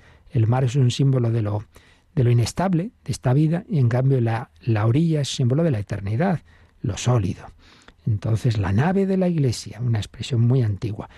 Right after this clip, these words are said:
La ciudad santa, la Nueva Jerusalén, bueno, esto aparece ya en el Apocalipsis, y lo aplicaron algunos santos padres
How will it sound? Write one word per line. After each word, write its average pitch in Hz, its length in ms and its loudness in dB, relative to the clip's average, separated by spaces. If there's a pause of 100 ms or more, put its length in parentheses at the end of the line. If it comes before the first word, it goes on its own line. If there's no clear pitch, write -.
(220)
La 139 180 2
ciudad - 280 0
santa, 220 380 0
la 131 120 2
Nueva 165 200 2
Jerusalén, 160 520 0
bueno, 143 160 2
esto 123 160 -2
aparece 120 340 0
ya 131 140 2
en 160 60 2
el 139 100 2
Apocalipsis, 120 720 -4 (500)
y 180 220 2
lo 147 100 2
aplicaron 123 540 0
algunos 117 380 0
santos 123 380 0
padres 127 460 -2